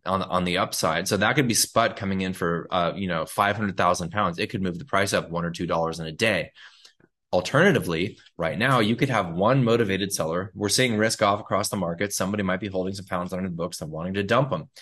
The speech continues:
One motivated seller trying to sell a few hundred thousand pounds, and there's no buyer. Okay. Sput's sitting on sixteen, seventeen million pounds of, uh, excuse me, six,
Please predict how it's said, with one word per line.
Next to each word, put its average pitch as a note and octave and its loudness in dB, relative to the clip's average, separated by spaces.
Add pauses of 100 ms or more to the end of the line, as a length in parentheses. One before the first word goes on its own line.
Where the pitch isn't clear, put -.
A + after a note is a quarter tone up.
(300)
One G#2+ 2
motivated A#2 4
seller F2+ 2 (220)
trying A2+ 2
to A2+ 2
sell G#2+ 6
a G#2 4
few A#2 0
hundred A#2 0
thousand G#2 2
pounds, G2 0
and F#2 -4
there's F#2 -4
no F2 0
buyer. C#2 -6 (320)
Okay. F2+ -2 (400)
Sput's C3+ 2
sitting A#2 2
on G2 2
sixteen, G#2 -2
seventeen G2 0
million F2 -4
pounds E2+ -4
of, D#2 -8
uh, F#2 0
excuse F2 -2
me, F2 -2
six, F#2 0